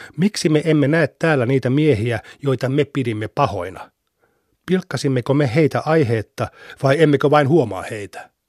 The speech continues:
Näin tosiaan tulen asukkaat kiistelevät keskenään. Sano: "Minä olen vain varoittaja. Ei ole muuta Jumalaa kuin Jumala,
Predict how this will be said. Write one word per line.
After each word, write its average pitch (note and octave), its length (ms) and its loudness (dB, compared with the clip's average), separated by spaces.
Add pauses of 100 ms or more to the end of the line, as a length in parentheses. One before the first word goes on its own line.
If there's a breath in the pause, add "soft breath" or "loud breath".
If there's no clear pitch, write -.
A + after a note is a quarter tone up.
(880)
Näin D3+ 220 0
tosiaan A#2+ 540 0
tulen D3+ 360 -2
asukkaat A2+ 640 -6
kiistelevät F#2+ 600 -8
keskenään. - 640 -14 (1040)
Sano: A2+ 400 -4 (580 loud breath)
"Minä F3 260 4
olen D#3+ 300 4
vain C3+ 220 0
varoittaja. G#2+ 720 -4 (440)
Ei D3+ 160 8
ole D3+ 180 4
muuta C#3+ 280 0
Jumalaa A#2 440 -2
kuin G#2+ 240 -8
Jumala, A#2+ 400 -4